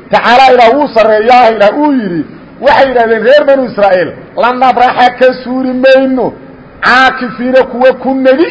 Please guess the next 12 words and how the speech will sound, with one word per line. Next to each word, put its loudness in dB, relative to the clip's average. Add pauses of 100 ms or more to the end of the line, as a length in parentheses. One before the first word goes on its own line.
inaan -2
nahay, -2 (320)
calayhi 0
calaa 0
cibaadati -4
al-ijli, -8 (320)
weylkan -2 (300)
la -2
caabudidiisa." -4 (500)
Dibi 0
yaray 2
caabudayeen. -2